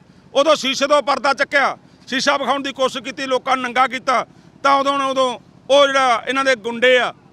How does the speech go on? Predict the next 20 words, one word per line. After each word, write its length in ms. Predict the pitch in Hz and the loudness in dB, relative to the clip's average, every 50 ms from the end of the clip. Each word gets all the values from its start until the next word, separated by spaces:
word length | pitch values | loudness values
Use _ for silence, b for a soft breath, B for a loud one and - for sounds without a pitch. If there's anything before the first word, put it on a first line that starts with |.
| - _ - _ - - - - | -20 _ -20 _ -20 -20 -10 -4
ਆਪ 300 | 214 262 269 269 277 277 | 0 2 4 2 2 2
ਵਾਲਿਆਂ 240 | 277 269 269 262 254 | 2 0 0 0 0
ਦੇ, 200 | 240 220 185 127 - _ _ _ - _ _ - | -2 -4 -6 -6 -12 _ _ _ -20 _ _ 0
ਉਹਨਾਂ 300 | - 294 311 320 339 320 | 2 2 4 4 4 2
ਨੇ 160 | 311 302 294 285 | 2 2 0 0
ਉਹਦੇ 240 | 277 269 277 311 | 0 0 0 0
ਨਾਲ 180 | 294 285 269 269 | 0 0 -2 -2
ਕੁੱਟਮਾਰ 420 | 269 - 247 - 262 269 269 262 | -4 -6 -8 -6 -4 -2 -2 -2
ਕੀਤੀ, 220 | 254 196 247 - 285 | -2 -4 -4 -2 0
ਉਹਦੀ 200 | 285 277 311 294 | 0 0 0 -2
ਪੱਗ 280 | - 269 247 240 208 | -2 -2 -2 0 0
ਲਾਈ 280 | 247 233 220 220 233 214 | -2 -2 -2 -2 -4 -6
ਆ। 120 | 165 120 - - - - - _ - _ _ _ _ - | -8 -10 -14 -20 -20 -20 -20 _ -20 _ _ _ _ 0
ਤਾਂ 440 | 294 311 311 302 294 285 262 - - _ _ _ - | 2 4 4 4 2 2 -2 -4 -8 _ _ _ -8
ਜਿਹੜੀਆਂ 300 | - 269 294 302 311 294 | -6 -4 -2 0 0 0
ਕਹਿਣੀ 360 | - - 294 302 330 339 330 | 0 2 0 0 2 0 -2
ਕਹਾਉਣੀ 400 | 330 - 311 262 269 262 254 262 | 0 2 2 2 2 0 -2 -2
ਦਾ 140 | 254 285 285 | 0 0 2
ਫਰਕ 280 | 220 233 226 233 - 277 | 2 0 0 0 0 0
ਆ, 240 | 285 285 285 311 | 0 0 0 -4